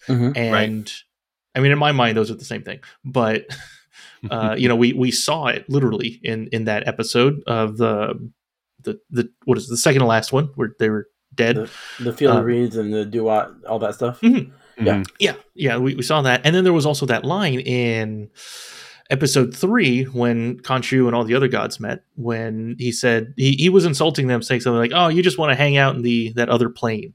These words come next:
Speaker 3: or, or
Speaker 1: Mm-hmm.
Speaker 3: something. I, I forgot exactly what it was. So, in
Speaker 2: Mm-hmm.
Speaker 3: my mind, it feels like they just, they're in alternate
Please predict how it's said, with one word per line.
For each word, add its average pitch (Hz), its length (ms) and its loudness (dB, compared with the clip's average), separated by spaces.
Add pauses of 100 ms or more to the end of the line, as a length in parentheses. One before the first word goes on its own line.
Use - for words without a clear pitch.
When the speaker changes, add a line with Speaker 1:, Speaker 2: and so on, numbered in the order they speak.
Speaker 3:
or, 110 60 -16 (160)
or 120 80 -4
Speaker 1:
Mm-hmm. 131 80 -2
Speaker 3:
something. 156 380 -2
I, 120 140 2
I - 20 4
forgot 147 280 4
exactly 117 320 0
what 107 140 -12
it - 80 -20
was. - 300 -16
So, 113 400 -4 (340)
in 101 140 -2
Speaker 2:
Mm-hmm. 127 100 0
Speaker 3:
my 214 160 6
mind, 120 380 2
it 139 100 -4
feels 220 300 0
like 127 220 -2
they 143 120 0
just, 131 240 -2 (140)
they're 143 320 -2
in 113 400 0 (320)
alternate 117 420 -4